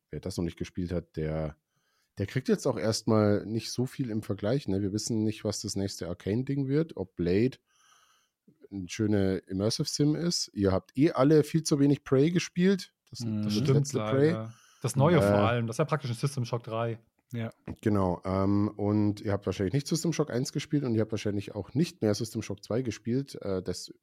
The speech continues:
Speaker 1: in absehbarer Zeit übrigens in so einer leicht Enhanced Edition, sprich schön gemoddet, nochmal offiziell erscheint. Das könnt ihr auch nochmal spielen, ist auch sehr gut gealtert.
Speaker 3: Wo ich dann auch hoffe, dass es auch so ein Testballon ist, wie es eben System Shock eins, äh, Enhanced war und
Speaker 2: Ja.
Speaker 3: System Shock Remake, dass die dann auch sagen, okay,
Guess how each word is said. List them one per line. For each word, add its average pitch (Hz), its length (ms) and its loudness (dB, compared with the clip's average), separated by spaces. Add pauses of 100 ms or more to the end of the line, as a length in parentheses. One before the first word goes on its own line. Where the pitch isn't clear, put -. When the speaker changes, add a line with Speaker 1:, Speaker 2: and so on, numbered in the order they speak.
(280)
Speaker 1:
in 92 240 -6
absehbarer 90 460 -6
Zeit 95 200 -6
übrigens 85 340 -10
in 82 200 -10
so 80 140 -14
einer 78 220 -6
leicht 82 340 -6
Enhanced 80 440 -8
Edition, 82 460 -10 (420)
sprich - 320 -8
schön 95 280 -2
gemoddet, 87 420 -2
nochmal 85 220 -6
offiziell 82 340 -10
erscheint. 90 260 -8
Das 82 120 -12
könnt 85 160 -8
ihr - 80 -10
auch 90 40 -8
nochmal 98 160 -4
spielen, 95 220 -8
ist 85 140 -10
auch - 80 -16
sehr 87 160 -10
gut 82 160 -14
gealtert. - 340 -8
Speaker 3:
Wo 110 60 -4
ich 110 40 -2
dann 139 120 -2
auch - 180 -6
hoffe, 160 220 0
dass 135 180 -4
es 135 60 -10
auch 135 160 -4
so - 80 -6
ein 123 80 -2
Testballon 123 480 -2
ist, - 160 -8
wie 123 40 -2
es 135 120 -6
eben 131 280 -4
System 131 380 -8
Shock 123 300 -6
eins, 135 480 -4
äh, 110 300 -4 (100)
Enhanced 110 540 -8
war 117 300 -6
und 117 200 -8 (380)
Speaker 2:
Ja. 110 140 -10
Speaker 3:
System 117 220 -8
Shock 117 240 -8
Remake, 135 300 -2
dass 113 140 -6
die 123 120 -4
dann 123 200 -4
auch 120 140 -6
sagen, 131 320 -2
okay, 147 340 -4